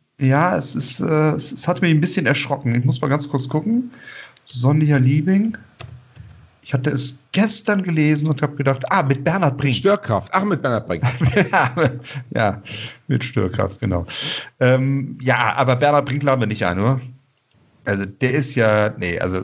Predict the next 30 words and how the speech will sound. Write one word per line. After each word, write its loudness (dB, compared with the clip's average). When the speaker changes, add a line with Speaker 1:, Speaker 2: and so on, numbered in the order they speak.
Speaker 1:
sorry, -4
da 2
lege 2
ich -4
mein 0
Veto 0
ein. -4
Bernhard 0
Brink 0
will 2
ich 2
nicht. 2
Speaker 2:
Ja, 4
Bernhard -2
Brink, 2
die 0
haben 2
ja 0
schon -2
viel 0
zusammen 0
gemacht, -2
immer 2
mal 2
wieder, 2
sich -4
auch -4
gepusht -4
bei -2
Instagram. 0